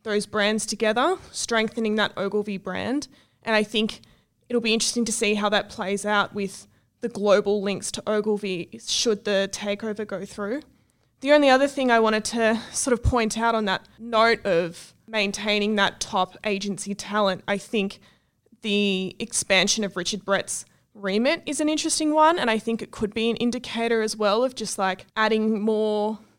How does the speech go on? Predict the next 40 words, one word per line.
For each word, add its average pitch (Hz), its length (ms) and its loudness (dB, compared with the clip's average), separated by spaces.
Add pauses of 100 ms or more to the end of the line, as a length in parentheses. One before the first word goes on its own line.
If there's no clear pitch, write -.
to 247 120 -6
his 208 720 -4
responsibilities 220 1000 -2
to 233 80 -6
keep 220 300 -4
him 214 100 -2
happy, 214 600 -4
to 247 200 -8
make 208 300 -2
him 214 80 -6
feel 202 220 -6
like 196 160 -4
he's 202 160 -12
still 190 360 -6 (440)
moving 220 360 -2
up - 240 0
within 240 520 -2 (400)
the 240 80 -8
business. 285 400 0
Because 262 360 0
for 285 60 -4
something 330 340 2
like 254 220 4 (240)
W 214 300 -2
P 220 200 0
P, 202 520 -4 (320)
such - 460 -2
a 240 40 -4
massive 202 400 -6
business, - 580 -10 (380)
if 214 120 -12
once 233 360 2
you 247 80 -2
get 220 200 2
to 240 100 -4
the 208 100 -4
top - 440 2 (240)
of 214 140 -8
your 214 480 0 (160)
respective 214 500 -6